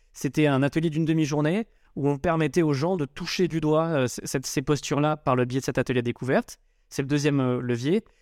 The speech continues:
Et troisième levier, dans nos dispositifs de formation ou même des fois de, de séminaires, on va mettre,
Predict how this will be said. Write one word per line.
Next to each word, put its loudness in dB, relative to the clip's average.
Et -2
troisième 0
levier, 2
dans -2
nos 2
dispositifs -4
de 4
formation -4
ou -4
même 2
des 0
fois 2
de, -2
de -6
séminaires, 0
on -2
va -2
mettre, -2